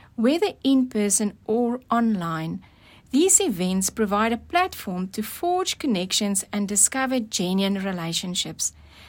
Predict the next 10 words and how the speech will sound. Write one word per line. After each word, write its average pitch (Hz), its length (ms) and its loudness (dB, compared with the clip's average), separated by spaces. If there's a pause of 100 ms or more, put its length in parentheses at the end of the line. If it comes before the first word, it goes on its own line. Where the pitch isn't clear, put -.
(200)
And 277 300 0 (140)
as 320 240 0
Linda 208 440 0
shows, 165 580 -2 (340)
networking 359 720 -2
isn't 359 340 -2
just 180 260 -4
about 196 400 -4
pitching 226 520 -2
and, 185 320 -6